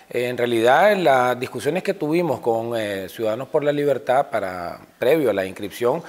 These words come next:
eh, yo hice observaciones referente a el proceso de selección de candidaturas a la presidencia, pero igualmente son pertinentes para, eh, la selección del listado de,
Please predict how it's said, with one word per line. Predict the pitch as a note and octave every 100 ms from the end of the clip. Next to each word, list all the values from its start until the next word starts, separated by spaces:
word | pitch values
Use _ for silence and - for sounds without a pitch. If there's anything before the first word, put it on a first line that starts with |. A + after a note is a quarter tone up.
| - - - -
eh, | - -
yo | C3+
hice | C#3+ C#3+
observaciones | E3 E3 D#3 D3 - C3+ D3+ E3+ D3+ - B2+
referente | C3 A#2+ A2+ C#3 D#3+ -
a | C3+ E3+ -
el | A2+ G#2+ G#2
proceso | G#2+ G2 G#2+ C3
de |
selección | A2+ G#2+ G#2 - G#2+
de | A2+ G#2+
candidaturas | A2 G#2 F#2+ - G#2+ A2+
a |
la | G2+
presidencia, | F#2+ F2 G2+ D#3+ - F2+ - - _
pero | A2+ A2+ B2 D3 C#3 -
igualmente | A#2+ A#2+ B2 A#2 C3+
son | A#2+ A2 A2
pertinentes | A2+ G#2+ G2+ G2 -
para, | - G2+ F#2 - - - -
eh, | F#2 F#2+ F2 F2 -
la | G#2 G2+
selección | G2 F2+ - F#2 F#2+
del | F#2+ F#2 F2
listado | E2 - F#2+ G2 G2
de, | F2+ E2